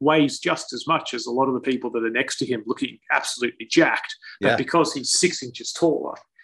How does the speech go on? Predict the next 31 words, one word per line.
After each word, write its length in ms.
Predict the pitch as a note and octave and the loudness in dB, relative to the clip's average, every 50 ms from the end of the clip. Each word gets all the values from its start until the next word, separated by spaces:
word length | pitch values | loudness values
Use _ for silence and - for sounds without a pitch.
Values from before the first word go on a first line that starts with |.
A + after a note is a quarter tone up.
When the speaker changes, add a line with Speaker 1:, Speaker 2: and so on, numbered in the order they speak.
| - - | -8 -2
Speaker 1:
it 120 | C#3 C#3 C3+ | -2 0 0
just 240 | C3+ C3 - - - | 0 -2 -2 -4 -4
spreads 340 | - - D#3 C#3 B2+ - - | 0 2 2 2 2 0 -4
that 140 | A#2+ A2+ B2 | -6 -2 -2
out, 220 | C3+ B2 G#2+ - - | -2 -2 -2 -4 -8
but 100 | - - | -8 -8
he's 180 | C#3 B2+ - - | -6 -6 -4 -2
Speaker 2:
Yeah. 80 | - | 2
Speaker 1:
still 220 | - F3+ F3 C#3 B2 | 6 6 6 6 6
done 240 | C3+ C3+ C3 B2+ A2+ | 4 2 2 2 0
the 80 | A2 | 0
work. 300 | A2 C3 B2 A2+ - - - - _ _ - | 2 2 2 2 -2 -8 -16 -20 _ _ -12
Speaker 2:
Exactly. 520 | F#2+ F2+ - F#2+ E2+ E2+ - - A#1 - - _ _ - | -12 -6 -2 0 0 0 -2 -6 -12 -14 -16 _ _ -12
Exactly. 320 | F2+ F2 E2+ - - C#3 | -10 -6 -6 -6 -4 -4
Speaker 1:
Mm. 220 | C3 A#2+ A2 F#2+ - _ - - - - - - - - - | -4 -6 -6 -8 -12 _ -20 -20 -20 -20 -20 -20 -16 -6 0
Speaker 2:
Um, 420 | A2 A2 A2 A2 A2 A2 G2 - | 2 4 4 4 4 2 -2 -4
so 160 | - - F3+ | -4 0 2
yeah, 240 | F#3 A3 C#4 D4+ F#3+ | 4 6 6 6 4
so 160 | - - D3+ | 2 2 4
that's 180 | D3 G3 G#3 - | 4 4 2 2
kind 220 | - A3+ A#3+ A#3+ | 2 4 4 6
of, 180 | A3+ G3+ F3 - _ _ _ _ _ | 6 2 2 -4 _ _ _ _ _
that's 200 | - F#3 A3 - - | 2 2 2 2 2
kind 200 | A#3+ C4 C4 B3+ | 2 4 4 4
of 200 | A3+ F#3+ D#3+ - - - - | 4 2 0 -8 -18 -18 -12
the 220 | C#3+ C3+ D3+ D3 | -6 -2 -2 -2
basic 580 | B2+ G#2 B2 A#2+ B2+ C#3 C#3 - D#3 C3+ - - - _ _ _ | -2 2 4 4 4 4 2 2 0 0 0 -2 -18 _ _ _
premise 500 | - - - B2+ C3 C3+ A#2+ A2+ - - | -12 -4 2 2 4 4 2 0 -2 0
of 320 | A2+ G#2 G#2 G2+ F#2+ F#2+ - _ _ _ _ _ | 2 2 2 2 0 -4 -12 _ _ _ _ _
strength 460 | - - - - - A2 G#2+ G2+ G2 | -20 -18 -10 -2 0 0 0 0 -2
training, 480 | - - A2 G#2 G#2 G2+ G2+ G2+ G2+ G2 | -6 -6 -4 -4 -2 -2 -4 -6 -6 -10